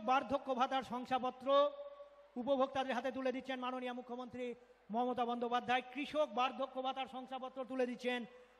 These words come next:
মাননীয় মুখ্যমন্ত্রী মমতা বন্দ্যোপাধ্যায়। ইসিসি সরঞ্জাম ও শল্টার প্রদান করছেন মাননীয় মুখ্যমন্ত্রী। ইসিসি সরঞ্জাম ও শল্টার প্রদান করছেন মাননীয় মুখ্যমন্ত্রী।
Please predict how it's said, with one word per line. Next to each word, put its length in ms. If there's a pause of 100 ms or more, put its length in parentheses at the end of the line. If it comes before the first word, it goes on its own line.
(120)
মাননীয় 380
মুখ্যমন্ত্রী 480 (400)
মমতা 360
বন্দ্যোপাধ্যায়। 580 (3750)
ইসিসি 560
সরঞ্জাম 480 (120)
ও 40 (120)
শল্টার 340
প্রদান 240
করছেন 280
মাননীয় 320
মুখ্যমন্ত্রী। 460 (880)
ইসিসি 540
সরঞ্জাম 480 (480)
ও 40 (100)
শল্টার 380
প্রদান 280
করছেন 280
মাননীয় 340
মুখ্যমন্ত্রী। 480